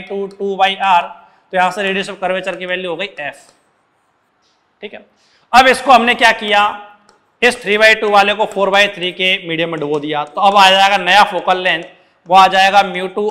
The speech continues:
upon mu one minus one, वन upon R one minus minus वन upon आर टू। Basic sign कन्वेंशन लगा सकते हो आप लोग। तो वन upon f dash की वैल्यू आ जाएगी,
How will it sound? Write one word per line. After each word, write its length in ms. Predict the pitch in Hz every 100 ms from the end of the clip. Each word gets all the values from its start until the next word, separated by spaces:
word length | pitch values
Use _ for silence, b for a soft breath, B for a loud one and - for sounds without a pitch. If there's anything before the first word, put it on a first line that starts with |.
| 208
upon 440 | 170 - 190 196 185
mu 280 | 175 185 196
one 240 | 185 170 190 _ _ _
minus 600 | 147 151 165 180 196 190 160
one, 320 | 180 160 170 _ _ _
वन 360 | 139 143 196 214 - 185
upon 420 | 180 190 196 196 175
R 240 | 170 175 185
one 260 | 185 165 156 151 156
minus 500 | 165 180 185 196 196 196
minus 380 | 165 180 190 196 170
वन 180 | 190 190
upon 300 | 165 - 190 -
आर 140 | 143 135
टू। 160 | - _ _ _ _
Basic 220 | 160 165 170
sign 180 | 175
कन्वेंशन 360 | 175 165 170 180
लगा 200 | 151 156
सकते 260 | 151 - 123
हो 60 |
आप 120 | 113 -
लोग। 80 | _ _ _ -
तो 140 | 165
वन 140 | 185
upon 240 | 208 208 202
f 160 | 202
dash 180 | 202 202
की 60 | 208
वैल्यू 240 | 202 202
आ 80 | 196
जाएगी, 360 | 196 190 185